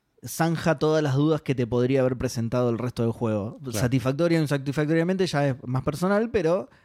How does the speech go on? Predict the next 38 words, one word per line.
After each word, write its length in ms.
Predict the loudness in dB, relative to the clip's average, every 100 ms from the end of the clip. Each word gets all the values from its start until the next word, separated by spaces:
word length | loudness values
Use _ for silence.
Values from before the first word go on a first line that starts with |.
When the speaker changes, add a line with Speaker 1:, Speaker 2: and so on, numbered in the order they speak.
| -4
Speaker 1:
no 200 | -2 0
queda 280 | 2 2 2
nada 260 | 2 2
abierto, 460 | 2 2 0 -2 -4
digamos. 500 | -2 -4 -6 -10 -16 _ -8
Speaker 2:
Claro. 180 | -6 0
Speaker 1:
Pero 580 | 2 2 2 2 -2 -8 _ _ _ _
yo 240 | -4 0 2
lo 140 | 2
veo 180 | 2 2
desde 160 | 2
el 140 | 2 2
lado 280 | 2 4 4
de 320 | 2 0 -2
que 320 | 0 0 0 -6 _ _
las 200 | -4 -2
cosas 400 | 0 0 0 -2
que 140 | -2 -2
a 60 | -2
mí 100 | -2
siempre 400 | 0 -2 0 0
más 220 | 0 0
me 120 | 0
molestaron 680 | 0 -2 -4 0 0 0 -2
del 120 | 0
Green 200 | 0 0
Fandango 520 | 0 0 0 0 0
eran 360 | 0 -2 -4 -8 _ _ _
los 220 | -2 -2
controles, 580 | 0 0 2 2 2 -2
que 140 | -4 -2
igual 280 | 2 2
en 300 | 0 -4 -8
el 140 | -8 -4
remake 280 | -2 -2 -2
están 460 | -4 -6 -6 -10
mejorados, 440 | -10 -4 0 0 0
ponele, 320 | 0 0 0